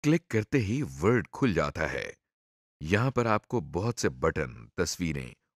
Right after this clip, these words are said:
और वर्ड्स नजर आ रहे हैं। आप एक सफेद हिस्सा भी देख सकते हैं। आइए बारी-बारी हम एमएस वर्ड में इन सब चीजों को देखते हैं। याद रखिए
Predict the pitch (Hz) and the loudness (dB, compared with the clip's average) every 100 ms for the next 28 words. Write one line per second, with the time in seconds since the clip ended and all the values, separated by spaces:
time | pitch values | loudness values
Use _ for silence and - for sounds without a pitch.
0 | _ 113 117 76 110 113 78 69 98 87 | _ -2 0 4 6 6 2 0 0 2
1 | 73 71 69 95 82 73 58 - _ _ | 0 -2 -4 -4 -2 -4 -10 -16 _ _
2 | _ _ _ _ - 123 - 165 165 - | _ _ _ _ 0 2 4 4 2 0
3 | 110 120 131 82 85 - 107 69 113 147 | 2 2 2 0 -2 2 2 0 -4 2
4 | 90 - - - 92 76 53 - _ _ | 0 0 -6 -2 -2 -2 -8 -14 _ _
5 | _ _ - 78 73 73 101 147 _ _ | _ _ -4 -2 -2 0 -2 -2 _ _
6 | _ - 90 110 151 160 95 73 64 - | _ -8 0 4 4 4 4 2 -2 -10
7 | _ _ _ - 104 120 - 104 107 113 | _ _ _ 2 4 4 0 2 4 4
8 | 120 69 78 123 101 110 131 120 135 - | 2 2 4 4 6 2 2 0 0 0
9 | - 165 - 95 92 110 107 147 - 110 | 0 -2 -4 -2 2 0 0 -4 2 0
10 | - 98 80 76 - _ _ _ _ _ | 2 -2 0 -2 -6 _ _ _ _ _
11 | - 85 95 76 73 71 82 58 50 | -2 2 4 4 0 -2 -4 -6 -8